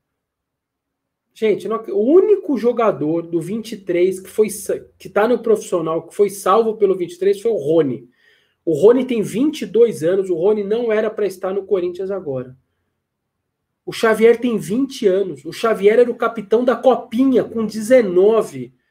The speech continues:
Tava dentro da categoria dele.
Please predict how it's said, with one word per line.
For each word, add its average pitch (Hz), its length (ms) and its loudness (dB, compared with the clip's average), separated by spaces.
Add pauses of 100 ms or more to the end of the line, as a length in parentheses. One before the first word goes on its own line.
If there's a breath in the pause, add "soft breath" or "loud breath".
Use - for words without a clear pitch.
(360)
Tava 220 240 -2
dentro 262 480 -2
da 240 100 -4
categoria 214 720 0
dele. 160 460 -2